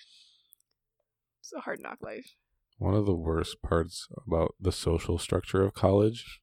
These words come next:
Speaker 2: and, like, being so immediately surrounded by your friends is that if you're someone like me who works best in the late hours in the night,
Speaker 1: Mm.
Speaker 2: that always coincides with when your friends want to hang out.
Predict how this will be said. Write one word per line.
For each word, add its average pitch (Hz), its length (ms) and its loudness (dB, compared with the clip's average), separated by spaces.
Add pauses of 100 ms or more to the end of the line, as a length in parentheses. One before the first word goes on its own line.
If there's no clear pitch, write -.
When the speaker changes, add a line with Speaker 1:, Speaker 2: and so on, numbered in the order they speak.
Speaker 2:
and, 82 140 -4
like, 85 260 -4
being 85 320 0
so 82 240 0
immediately 78 500 -2
surrounded 80 500 -4
by 80 140 0
your 78 160 -2
friends 78 600 -6 (880)
is 85 140 -6
that 82 300 2 (1500)
if - 300 0
you're 92 380 4
someone 95 360 0
like 90 220 2
me 85 380 -4 (200)
who 85 440 0 (840)
works 90 360 2 (100)
best - 400 0 (180)
in 92 100 -2
the 80 80 -4
late 80 220 2
hours 82 240 0
in 90 60 -4
the 82 100 -4
night, 80 320 -2 (120)
Speaker 1:
Mm. 233 320 -6 (480)
Speaker 2:
that 90 160 6
always 95 280 6
coincides 87 640 0
with 85 160 -6
when 85 220 -2
your 85 100 2
friends 80 360 -4
want 80 200 0
to 85 60 0
hang 90 260 2
out. 82 240 -2